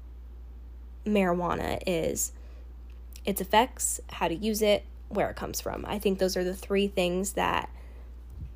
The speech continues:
can't really change. But as far as discussing if it's dangerous, if it's highly addictive, et cetera, it really just depends on the person and the situation, I think.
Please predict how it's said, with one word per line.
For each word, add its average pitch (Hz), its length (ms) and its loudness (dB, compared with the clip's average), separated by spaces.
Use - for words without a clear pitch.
can't 196 320 0
really 185 280 4
change. 190 500 0
But 202 360 8
as - 140 4
far 240 200 12
as 240 120 10
discussing 196 480 2
if 185 140 -2
it's - 120 -2
dangerous, - 580 0
if - 120 -2
it's - 120 0
highly 180 340 2
addictive, 185 680 2
et - 160 -4
cetera, 165 440 2
it 160 140 6
really 254 300 6
just 220 220 4
depends 196 360 2
on 196 100 2
the 180 60 0
person 185 600 0
and 190 400 -2
the 208 60 -6
situation, 247 520 4
I 220 120 -2
think. 202 400 -4